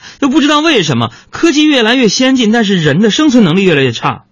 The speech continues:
你看以前人活着需要水和食物，现在人活着需要水、食物和网络。今天早上，我妈发微信问我说：“儿子，今天早餐吃的啥？”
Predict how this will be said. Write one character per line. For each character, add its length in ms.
你 100
看 140
以 160
前 240
人 140
活 160
着 80
需 120
要 140
水 220
和 100
食 160
物， 280
现 220
在 100
人 260
活 240
着 100
需 140
要 200
水、 320
食 240
物 180
和 220
网 260
络。 280
今 180
天 120
早 180
上， 180
我 140
妈 120
发 180
微 140
信 140
问 160
我 80
说 100
：“儿 140
子， 80
今 140
天 100
早 160
餐 160
吃 100
的 120
啥？” 320